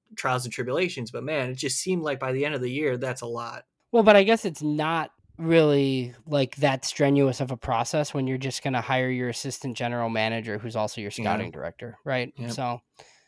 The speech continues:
Speaker 2: yeah, or
Speaker 1: There
Speaker 2: not
Speaker 1: it
Speaker 2: your
Speaker 1: is.
Speaker 2: scouting director, your, your farm director, right? So,
Speaker 1: Mm-hmm. Mm-hmm.
Speaker 2: I guess one, one last thing here, if, if we're just doing this tonight, but I, I'm cynical, right? I don't, I don't think that's a huge surprise, but,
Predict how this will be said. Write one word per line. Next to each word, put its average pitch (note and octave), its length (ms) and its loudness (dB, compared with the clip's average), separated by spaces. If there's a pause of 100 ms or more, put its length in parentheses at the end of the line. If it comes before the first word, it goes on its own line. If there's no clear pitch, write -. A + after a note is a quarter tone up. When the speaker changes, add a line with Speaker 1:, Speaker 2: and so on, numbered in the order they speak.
(140)
Speaker 2:
yeah, C#3 100 -2
or C#3+ 60 4
Speaker 1:
There D3 100 8
Speaker 2:
not C3+ 160 6
Speaker 1:
it E3 60 4
Speaker 2:
your G#3+ 100 2
Speaker 1:
is. D#3+ 60 2
Speaker 2:
scouting A#2+ 240 2
director, A#2 300 -2
your, A#2 360 -2 (300)
your C3+ 120 0
farm B2 360 0
director, G2+ 760 -8
right? A#2 340 0
So, B2+ 380 2 (120)
Speaker 1:
Mm-hmm. C#3 60 -12 (140)
Mm-hmm. D#3 80 -12
Speaker 2:
I E3 60 2
guess A3+ 180 6
one, G3 200 6 (220)
one G#3 300 8
last D3+ 360 2
thing D#3+ 280 0
here, E3 360 0
if, D#3 220 -8
if D3 180 -8
we're D3+ 100 2
just C3+ 200 -6
doing C3+ 220 0
this B2+ 380 -6
tonight, D3+ 380 0
but B2+ 220 -4 (680)
I, C#3 280 2
I'm C#3+ 100 2
cynical, D3 720 -2
right? C3+ 320 -2
I C3+ 80 -6
don't, C3 100 -6
I C3+ 140 -4
don't B2+ 160 -4
think B2+ 220 -8
that's B2 180 -6
a B2+ 140 -8 (300)
huge C3 240 -6
surprise, C#3 460 -4
but, C3 180 -6